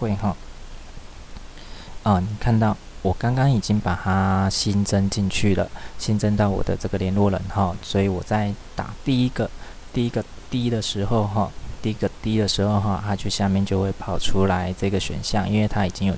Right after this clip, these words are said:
记录了，呃，这是它的一个个，这个叫做，呃，人性化的服务哈，这是做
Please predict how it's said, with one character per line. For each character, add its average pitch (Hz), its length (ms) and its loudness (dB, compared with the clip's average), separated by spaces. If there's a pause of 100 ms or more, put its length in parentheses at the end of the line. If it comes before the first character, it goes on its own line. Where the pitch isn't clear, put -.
记 98 260 0
录 95 200 4
了， 67 100 -2 (440)
呃， 101 220 2
这 120 140 2
是 117 80 0
它 113 200 2
的 104 120 0
一 101 140 0
个 92 760 0
个， 120 300 4 (180)
这 110 120 -2
个 104 320 4
叫 208 160 2
做， 202 280 4 (460)
呃， 92 420 0 (380)
人 98 160 -2
性 117 220 0
化 110 180 2
的 98 100 0
服 101 400 -2
务 101 60 2
哈， 98 220 2 (360)
这 107 60 -2
是 101 100 0
做 101 140 4